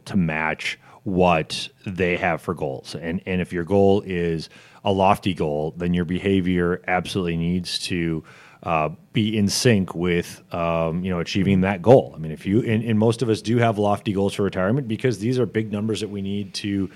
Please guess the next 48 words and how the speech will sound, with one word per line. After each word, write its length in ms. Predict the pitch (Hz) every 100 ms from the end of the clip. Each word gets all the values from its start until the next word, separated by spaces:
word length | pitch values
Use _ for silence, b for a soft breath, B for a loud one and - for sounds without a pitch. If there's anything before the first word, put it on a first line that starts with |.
| B B B
to 100 | 107
get 300 | 82 113 -
to, 280 | - 107 135
and 520 | - 107 104 107 101
retirement 720 | 90 92 101 101 104 104 104
saving 400 | - 104 104 110
is 240 | 98 113 95
not 200 | 104 98
easy. 360 | 120 139 69
So 400 | 65 - 98 95 - B B B
the 100 | -
behavior 540 | 107 110 107 120 123 107
that 120 | 95
we 140 | 90
do 160 | 92 104
in 60 | 90
our 80 |
day, 180 | 85 87 87 87
day-to-day 480 | 90 95 87 85
lives 420 | 80 85 95 80 - B B B B
is 440 | 104 95 90 80 - -
absolutely 1000 | 101 104 104 107 92 98 95 90 82 78 B B B
a 200 | 92 90
determining 460 | 85 85 101 92 82
factor 400 | 98 95 - 85
on 100 | 80
whether 220 | 87 87
or 60 |
not 260 | 82 85 -
that 240 | 95 78
goal 400 | 87 92 85 82
gets 240 | 78 85 -
executed. 600 | 95 - 95 95 85 90
And 140 | 98
in 120 | 98
some 280 | 87 - 147
cases, 460 | 120 92 92 90 -
it's 120 | -
even 200 | 101 101
more 400 | 101 104 127 139
important 460 | 107 98 92 92 90
than 140 | 95
what 160 | 92 87
the 120 | 80
actual 320 | 90 92 -
market 520 | 85 87 92 98 101 80
does. 380 | 92 82 76
So, 300 | - 98 82